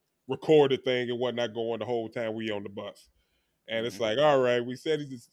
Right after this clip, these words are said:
Speaker 1: they, they, they talking, the entire time they're talking about these dairy cows, they're really pushing the fact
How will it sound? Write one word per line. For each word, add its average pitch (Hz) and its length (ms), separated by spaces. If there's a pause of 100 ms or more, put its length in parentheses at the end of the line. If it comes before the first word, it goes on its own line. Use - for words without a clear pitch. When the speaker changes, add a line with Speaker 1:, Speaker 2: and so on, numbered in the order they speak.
Speaker 1:
they, 127 120
they, 123 240
they 151 120
talking, 185 380 (300)
the 156 180
entire 254 460
time 226 340
they're 185 100
talking 190 360
about 147 260
these 143 200
dairy 151 320
cows, 131 440
they're 123 180
really 165 480
pushing 160 580
the 127 80
fact 135 360